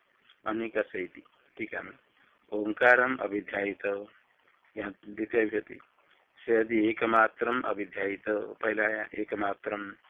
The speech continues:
द्विवारम श्रुता, दो बार द्वितीय विभूति,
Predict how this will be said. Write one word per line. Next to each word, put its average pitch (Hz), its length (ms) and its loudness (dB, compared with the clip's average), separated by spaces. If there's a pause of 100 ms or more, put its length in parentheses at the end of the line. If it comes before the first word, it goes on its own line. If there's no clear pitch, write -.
(420)
द्विवारम 120 840 4
श्रुता, 98 340 -8
दो 110 200 -2
बार 110 180 2
द्वितीय 110 340 -8
विभूति, 101 420 -8